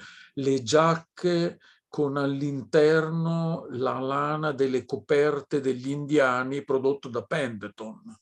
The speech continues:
Quindi cose stupende, fantastiche, piene di colore,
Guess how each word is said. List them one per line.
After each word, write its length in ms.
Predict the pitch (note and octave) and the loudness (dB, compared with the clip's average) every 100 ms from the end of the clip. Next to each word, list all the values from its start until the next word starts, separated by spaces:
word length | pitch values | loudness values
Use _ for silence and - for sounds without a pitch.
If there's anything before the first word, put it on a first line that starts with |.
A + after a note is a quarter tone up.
| _ _ _ - _ _ | _ _ _ -20 _ _
Quindi 400 | - D3+ D3+ D3 | -4 0 2 0
cose 300 | B2+ C#3 C#3 | 2 0 0
stupende, 640 | - A#2+ - C#3 C3+ A#2 | -8 -8 0 0 0 -4
fantastiche, 680 | G2+ G#2+ G#2 C3+ C3 - A2 | -4 -6 0 0 0 -8 -12
piene 300 | G#2+ A#2+ A2+ | -6 -6 -6
di 100 | A2+ | -8
colore, 680 | A2 B2 D3+ C#3 G#2 - | -6 0 2 2 0 -8